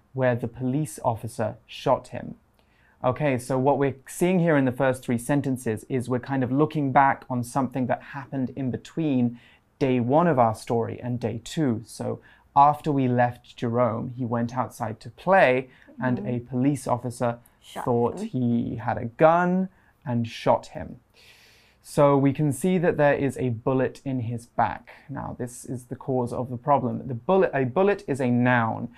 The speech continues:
Speaker 1: and it's a small piece of metal that gets fired out of a gun. Bullets can seriously hurt you if they hit your body, and people often die when they are hit by one. Bullets work by being shot out of a gun.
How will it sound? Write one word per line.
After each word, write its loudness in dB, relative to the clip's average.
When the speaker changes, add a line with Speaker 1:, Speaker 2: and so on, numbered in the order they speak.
Speaker 1:
and 2
it's 0
a -2
small 0
piece -6
of -4
metal 0
that -4
gets -4
fired 0
out -8
of -10
a -8
gun. 0
Bullets 4
can 0
seriously 0
hurt -2
you -10
if -12
they -6
hit -10
your -8
body, 2
and 0
people -2
often -2
die 4
when -2
they -2
are -4
hit -6
by -4
one. -10
Bullets 6
work 4
by 4
being 0
shot 0
out 0
of -4
a -2
gun. -2